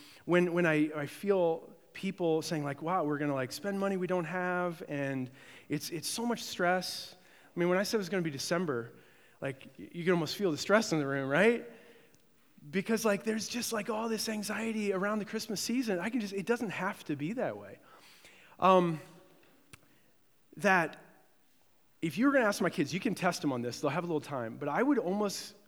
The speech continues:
guarantee they could not tell you what they got for Christmas last year in, like, two seconds.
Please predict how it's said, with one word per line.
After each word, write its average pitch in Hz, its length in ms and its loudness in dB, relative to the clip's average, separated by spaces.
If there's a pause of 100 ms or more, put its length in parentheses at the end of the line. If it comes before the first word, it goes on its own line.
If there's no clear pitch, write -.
guarantee 160 420 0
they 143 180 2
could 160 280 -4
not 151 200 0
tell 151 120 -2
you 139 120 -2
what 135 120 -4
they 127 100 -8
got 117 180 -6
for 113 80 -14
Christmas 98 420 -14
last - 260 -18
year - 160 -20 (520)
in, 175 120 4
like, 143 160 2
two 196 140 -2
seconds. - 580 -2